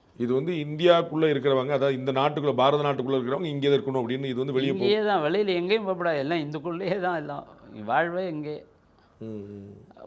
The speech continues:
Speaker 2: வைஷ்யால் மாத்திரம் வியாபாரத்துக்காக அங்கேருந்து அங்க கொண்டு போறதும் அங்கே இங்கே எடுத்துன்னு வருது, வைஷ்யாளுக்கு மாத்திரம் இது.
Speaker 1: ம்.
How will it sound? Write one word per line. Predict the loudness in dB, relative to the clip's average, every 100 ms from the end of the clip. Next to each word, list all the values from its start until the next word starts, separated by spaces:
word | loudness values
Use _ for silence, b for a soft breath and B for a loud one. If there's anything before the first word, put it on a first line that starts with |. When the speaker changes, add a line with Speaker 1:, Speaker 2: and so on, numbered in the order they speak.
| -6
Speaker 2:
வைஷ்யால் | -4 -4 -6 -2 0 0
மாத்திரம் | -2 -4 -4 -2
வியாபாரத்துக்காக | -2 -2 -4 -4 -8 -6 -6 -6
அங்கேருந்து | -2 -2 -2
அங்க | -2 -2
கொண்டு | -4 -4 -2
போறதும் | -4 -2 -4
அங்கே | -4 -4
இங்கே | -4 -6
எடுத்துன்னு | -6 -8 -8
வருது, | -8 -6
வைஷ்யாளுக்கு | -6 -4 -4 -4 -4
மாத்திரம் | -10 -10 -12 -18
இது. | -20 _ -14 -12
Speaker 1:
ம். | -12